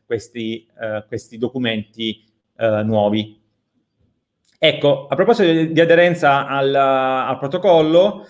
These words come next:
eh, questo è importante, questo lo, lo vorrei davvero stressare tanto, eh, visto che nella mia esperienza, ecco, ho visto tante volte firmare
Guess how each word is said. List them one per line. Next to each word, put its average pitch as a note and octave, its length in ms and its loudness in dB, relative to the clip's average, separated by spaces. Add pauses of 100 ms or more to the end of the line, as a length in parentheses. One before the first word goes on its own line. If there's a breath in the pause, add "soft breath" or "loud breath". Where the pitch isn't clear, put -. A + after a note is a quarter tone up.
(320 loud breath)
eh, B2+ 680 -6 (580)
questo F#3+ 200 0
è - 20 2
importante, B2 580 -2
questo D#3 240 0
lo, C3 140 2
lo C3+ 80 2
vorrei D#3 160 2
davvero C#3+ 260 4
stressare C3 560 -2
tanto, C3 840 -4
eh, A2+ 520 -12
visto A2 260 -16
che A#2 120 -10
nella A2 120 -6
mia A#2+ 80 -6
esperienza, B2 560 -2
ecco, A#2 200 -4
ho - 20 -10
visto C#3 260 -4
tante B2 300 -4
volte C3 380 4
firmare A2+ 880 -2